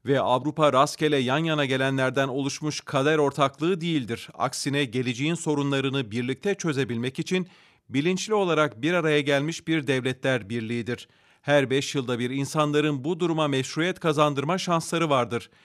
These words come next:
Onlar bu şanslarını kullanmalıdırlar.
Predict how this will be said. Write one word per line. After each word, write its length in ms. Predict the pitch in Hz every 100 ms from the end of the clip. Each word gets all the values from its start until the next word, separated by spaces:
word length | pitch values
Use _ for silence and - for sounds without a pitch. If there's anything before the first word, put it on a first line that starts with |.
| - -
Onlar 480 | 131 131 131 127 107
bu 100 | 165
şanslarını 760 | - 160 151 165 147 139 185
kullanmalıdırlar. 1200 | - 170 147 139 127 120 110 113 101 104 - -